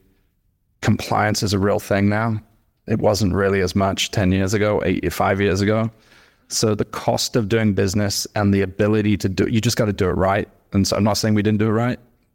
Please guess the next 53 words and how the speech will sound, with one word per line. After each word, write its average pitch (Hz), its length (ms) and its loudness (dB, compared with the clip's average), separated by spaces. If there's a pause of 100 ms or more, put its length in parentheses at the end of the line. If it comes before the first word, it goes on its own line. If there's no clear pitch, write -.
(100)
but, - 440 0
you 104 120 0
know, 87 200 0 (500)
a 98 180 2
different 95 320 -2
era. 101 380 0 (380)
And 101 200 2
so 107 640 0 (1000)
people 131 280 2
ask, 120 300 -2 (280)
you 127 80 2
know, 110 120 2
"What 110 160 0
should 120 140 -4
I, 110 320 -2
should - 200 0
I 127 80 2
be 120 100 0
doing 120 280 2
this? 113 140 2
Shouldn't 110 220 0
I?" 107 460 -2
Uh, - 60 -4 (160)
you 107 100 2
know, 107 120 2
it's - 160 0
always 143 220 2
a 131 60 0
grind. 123 400 0
There's 107 200 0
always 110 280 2
cycles. 104 640 0
We're 98 80 0
just - 220 -2
in 104 100 2
a 95 80 0
tough 104 200 -4
cycle 107 380 -2
right 104 240 0
now 120 400 -2
for 101 420 -2
building 101 480 2
companies, 104 520 0
in 101 80 2
my 101 220 0
view, 117 260 0
because 101 280 -2
money, 107 440 2
there's 117 280 0
a 131 40 -4
cost - 260 -2
to 107 60 -2
money. 95 220 -2